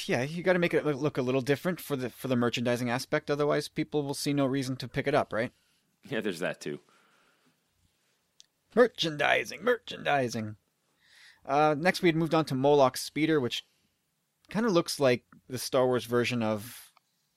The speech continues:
Speaker 1: almo-, almost like a, a Jeep.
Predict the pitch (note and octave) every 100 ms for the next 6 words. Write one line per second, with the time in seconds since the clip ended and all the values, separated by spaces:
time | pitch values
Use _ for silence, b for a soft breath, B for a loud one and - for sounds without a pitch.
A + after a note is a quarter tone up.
0 | _ _ _ _ _ _ _ _ - C3+
1 | - D#3+ D#3+ A#2+ G#2+ F#2+ - _ G2+ A2
2 | _ _ _ - B2 B2 A#2+ F#3+ -